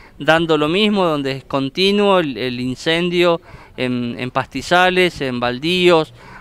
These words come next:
Ayer, eh, tuvimos un incendio muy grande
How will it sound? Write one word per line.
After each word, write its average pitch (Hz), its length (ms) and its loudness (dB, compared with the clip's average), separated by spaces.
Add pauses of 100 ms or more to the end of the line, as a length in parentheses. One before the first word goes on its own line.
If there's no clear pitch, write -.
Ayer, 175 540 4
eh, 120 220 -4
tuvimos 139 380 -4
un 143 100 -4
incendio 143 420 -4
muy 143 140 -4
grande 170 560 0